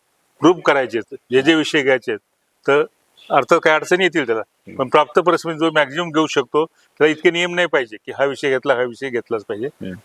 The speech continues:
Speaker 1: तर थोडक्यामध्ये स्वायत्तता हाच मुख्य गुण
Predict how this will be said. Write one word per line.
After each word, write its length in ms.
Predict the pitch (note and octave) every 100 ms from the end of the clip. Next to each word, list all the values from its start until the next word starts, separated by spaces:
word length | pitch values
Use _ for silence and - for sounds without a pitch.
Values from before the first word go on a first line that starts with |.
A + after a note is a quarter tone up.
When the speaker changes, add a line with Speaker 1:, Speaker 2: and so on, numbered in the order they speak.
| _ -
Speaker 1:
तर 40 | B2
थोडक्यामध्ये 680 | C3+ D3 E3 D#3+ D3 D3 D3+ _ _ _ -
स्वायत्तता 840 | - C#3+ E3 E3 D3+ - D3 D3+ F3 _ -
हाच 300 | C#3+ D#3 -
मुख्य 260 | C#3+ A#2 C3
गुण 260 | A2+ C3+